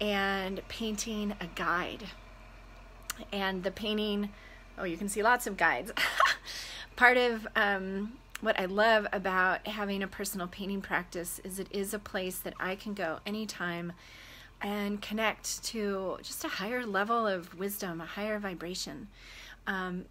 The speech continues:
the painting here, um, is one that I created,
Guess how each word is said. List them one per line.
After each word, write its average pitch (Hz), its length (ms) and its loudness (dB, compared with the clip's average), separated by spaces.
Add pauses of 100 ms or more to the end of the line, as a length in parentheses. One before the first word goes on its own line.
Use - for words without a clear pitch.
the 185 280 2 (300)
painting 202 560 -2 (280)
here, 269 580 2 (520)
um, 202 560 2 (720)
is 208 220 -2
one 208 240 2
that 202 100 2
I 190 100 2
created, 190 720 -2